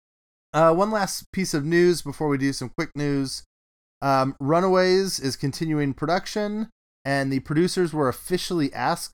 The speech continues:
about, um, Tina Minoru, um, or Minoru, who, uh, is obviously the mother of Nico,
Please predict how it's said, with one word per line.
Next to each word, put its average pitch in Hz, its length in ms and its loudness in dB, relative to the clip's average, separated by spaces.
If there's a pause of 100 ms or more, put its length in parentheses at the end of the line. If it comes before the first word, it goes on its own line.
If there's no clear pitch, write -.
about, 127 280 -2 (240)
um, 110 560 -6
Tina 165 240 -2
Minoru, 170 640 0 (560)
um, 113 320 -4
or 127 80 -2
Minoru, 151 760 0
who, 131 220 2
uh, 113 320 0
is - 440 -6 (180)
obviously 135 420 0
the 120 80 -2
mother 131 280 0
of 117 100 -4
Nico, 180 640 4